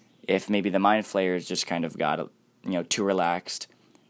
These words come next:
uh, and let their guard down, or maybe the Gith had some sort of secret plan or secret weapon.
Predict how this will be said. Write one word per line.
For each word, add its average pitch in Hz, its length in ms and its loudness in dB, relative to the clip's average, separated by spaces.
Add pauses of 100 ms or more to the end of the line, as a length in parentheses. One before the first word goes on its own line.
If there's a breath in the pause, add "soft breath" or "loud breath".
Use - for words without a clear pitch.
(180)
uh, 78 40 -4
and 76 200 0
let - 120 -2
their 90 80 0
guard 92 240 2
down, 104 240 2
or 98 40 -4
maybe 90 220 -4
the 87 120 -4
Gith 87 420 -4
had 92 200 0
some 90 140 -4
sort 87 200 -4
of 82 100 -8
secret 95 340 -2
plan 92 340 -2
or 87 60 -4
secret - 280 -4
weapon. 95 380 0